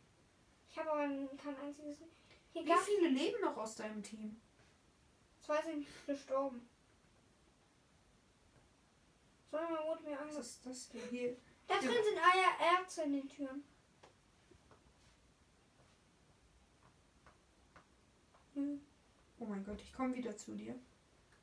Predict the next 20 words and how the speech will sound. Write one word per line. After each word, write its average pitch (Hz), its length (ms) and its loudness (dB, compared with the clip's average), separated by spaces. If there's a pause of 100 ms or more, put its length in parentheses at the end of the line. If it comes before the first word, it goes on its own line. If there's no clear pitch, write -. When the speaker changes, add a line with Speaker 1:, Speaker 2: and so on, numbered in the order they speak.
(420)
Speaker 2:
Wo 220 80 -10
bist - 280 -8
du? 277 60 -8
Bist 285 180 -8
du 277 80 -4
noch 262 120 -4
immer 302 180 0
da 233 100 2
oben? 254 280 -4 (800)
Speaker 1:
Ja. 285 240 -4 (2500)
Speaker 2:
Nee, 208 100 -10
bist - 260 -16
du 202 60 -12
nicht 247 220 -12
mehr. 196 120 -10 (3750)
Speaker 1:
In 359 80 -2
den 440 260 2
Türen 392 260 2
ist 349 220 -6
was. 269 280 -6